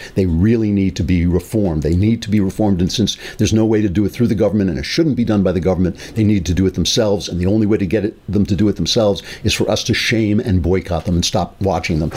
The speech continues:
and cut our cable, uh, ties so we're not funding C N N without even watching them. But, but Trump also, also gets involved in these investigations, which at this point he should just ignore. He should say, "Look, this is a total fantasy. I'm now gonna govern. I'm not gonna address this anymore."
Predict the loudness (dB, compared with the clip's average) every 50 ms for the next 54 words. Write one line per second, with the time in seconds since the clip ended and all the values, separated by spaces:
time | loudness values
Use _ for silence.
0 | -6 -6 -4 -4 -4 -2 -2 0 0 0 0 0 -2 -2 0 0 0 0 0 -2
1 | -2 -4 -10 -20 -20 -12 -6 -2 0 0 0 0 0 0 0 0 2 2 0 0
2 | 0 0 0 0 2 2 2 2 0 -2 -4 -6 -4 -2 0 0 0 2 0 0
3 | 0 0 0 0 2 2 2 2 2 0 0 -2 -4 -8 -8 -6 -4 -2 0 0
4 | 0 0 0 2 2 2 2 2 2 0 0 0 -2 -2 -2 -2 -6 -10 -14 -16
5 | -16 -16 -12 -6 -4 -4 -4 -4 -6 -20 -20 -20 -20 -20 -20 -20 -20 -20 -20 -20
6 | -20 -14 -10 -8 -6 -4 0 0 0 0 0 -2 -8 -8 -4 -2 -2 -2 -2 0
7 | 0 0 2 0 0 -2 -2 -2 -2 -4 -6 -12 -18 -20 -8 -4 -2 0 0 0
8 | -2 -4 -4 -4 -4 -4 -6 -4 -4 -2 -2 0 2 0 2 2 2 0 2 0
9 | 0 2 2 2 2 2 2 2 2 0 0 -2 -2 -2 -2 -2 0 -2 -2 -2
10 | -2 -2 -2 -2 -2 -2 -2 -2 0 0 -2 -2 -2 -2 -2 0 0 -2 -4 -8
11 | -16 -6 -2 -2 0 0 0 0 0 0 0 -2 -2 -2 -2 0 0 2 0 0
12 | -2 -2 -4 -6 -10 -8 -4 -2 -2 0 0 -2 -2 0 0 0 0 0 -2 -2
13 | -2 -4 -8 -6 -2 -2 -2 -2 -2 -2 -2 0 0 0 0 -2 -2 0 0 0
14 | -2 -2 -2 0 0 2 2 2 2 0 0 0 0 0 0 0 0 0 0 0
15 | 0 0 0 0 0 -2 -2 -2 0 0 0 0 0 0 -2 -2 -2 -4 -6 -4
16 | -2 0 0 2 2 2 0 -2